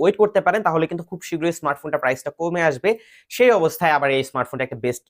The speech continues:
ডিল হতে পারে, কারণ স্মার্টফোনটার মধ্যে বেস্ট কিছু স্পেসিফিকেশন অফার করা হয়েছে। যেমন এটার ডিসপ্লেটা কিন্তু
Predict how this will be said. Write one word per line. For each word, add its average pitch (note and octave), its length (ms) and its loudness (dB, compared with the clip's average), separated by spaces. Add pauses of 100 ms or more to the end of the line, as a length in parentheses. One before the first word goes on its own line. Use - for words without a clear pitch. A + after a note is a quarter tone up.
(120)
ডিল E3+ 200 2
হতে D3 220 2
পারে, C3+ 140 2 (120)
কারণ B2+ 160 0 (340)
স্মার্টফোনটার F3+ 560 2
মধ্যে D3+ 220 -2 (320)
বেস্ট F#3 300 2
কিছু F3 140 -6 (100)
স্পেসিফিকেশন C#3 560 -4
অফার A2 200 0
করা G#2 160 0
হয়েছে। G#2+ 200 -6 (280)
যেমন A#3 220 4
এটার A3+ 140 4 (180)
ডিসপ্লেটা E3+ 420 0
কিন্তু E3+ 120 -4